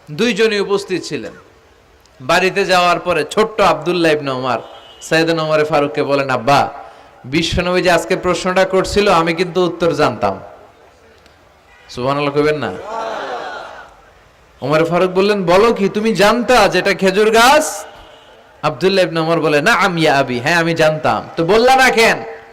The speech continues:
তুমি যদি আজকে উত্তর দিতে পারতা, তাহলে আরবরা লাল কপালের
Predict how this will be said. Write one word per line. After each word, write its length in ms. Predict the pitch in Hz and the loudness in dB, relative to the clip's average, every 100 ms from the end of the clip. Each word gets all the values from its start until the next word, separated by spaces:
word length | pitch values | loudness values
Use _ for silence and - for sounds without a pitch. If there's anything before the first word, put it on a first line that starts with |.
| - - - - _ _ | -20 -20 -20 -20 _ _
তুমি 220 | - 180 226 | -4 0 2
যদি 160 | 226 | 4
আজকে 260 | 214 - 226 | 2 2 2
উত্তর 320 | 220 - 226 | 2 4 2
দিতে 260 | 220 220 220 | 4 2 4
পারতা, 520 | 202 - 196 170 - - - - - - - - - _ _ | 2 2 4 4 2 -4 -16 -18 -20 -20 -20 -20 -20 _ _
তাহলে 520 | - 156 185 185 165 - | 0 2 4 4 4 2
আরবরা 680 | 151 180 202 196 190 170 156 | 2 2 2 2 4 4 2
লাল 340 | 147 170 202 214 | 2 4 4 4
কপালের 560 | 220 202 202 202 196 | 2 4 4 6 4